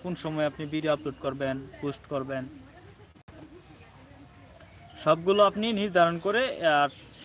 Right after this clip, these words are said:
টাইমলি করবেন, ঠিক আছে? YouTube-এ টাইমলি ছাড়া আনলিমিটেড ভিডিও আপলোড করলে ভিউজ আসবে না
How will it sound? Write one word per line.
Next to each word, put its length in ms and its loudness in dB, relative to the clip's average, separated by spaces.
টাইমলি 400 4
করবেন, 400 -2
ঠিক 100 -6
আছে? 200 -4
YouTube-এ 500 -4
টাইমলি 340 -2
ছাড়া 260 -2
আনলিমিটেড 520 -4
ভিডিও 260 -6
আপলোড 300 -10
করলে 160 -4
ভিউজ 300 -6
আসবে 260 -4
না 80 -20